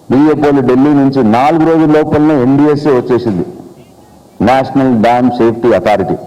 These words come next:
నాలుగో రోజుల్లో వచ్చేసింది అక్కడికి. ఎంత నష్టం జరిగింది? మూడు వందల యాభై కోట్ల నష్టం. మ-, మహా ఎక్కువ అది నేను చెప్పేది.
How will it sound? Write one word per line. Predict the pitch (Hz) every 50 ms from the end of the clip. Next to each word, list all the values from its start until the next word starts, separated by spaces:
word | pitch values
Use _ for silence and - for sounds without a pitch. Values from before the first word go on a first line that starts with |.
| - - - - - - - - - - - _ - - - - - - - - - - 110
నాలుగో | 139 175 202 226 240 226
రోజుల్లో | 226 226 226 220 220 202
వచ్చేసింది | 208 202 202 170 185 190 160 123 95 - - - - - 107
అక్కడికి. | - - 113 - - - - - - - - - - - - - - - - - 139
ఎంత | 175 170 208 214 226 233 - - - - - - - - 127
నష్టం | 139 135 135 202 202 190 196
జరిగింది? | 202 202 202 220 220 240 254 247 - - - - - - - - - - - - - - - -
మూడు | 147 170 175
వందల | 180 175 170 165 160 156
యాభై | 151 147 147 147 139 127
కోట్ల | 139 165 165 180 165 135
నష్టం. | 120 - - 110 107 - - - - - - - - - - - - - - - - _ - - _ - - _ _ - 92
మ-, | 95 107 120
మహా | 127 139 170 196 202 185 110 123
ఎక్కువ | 135 135 135 214 208 180
అది | 156 139 135 131
నేను | 123 113 120
చెప్పేది. | 110 - 151 135 107 90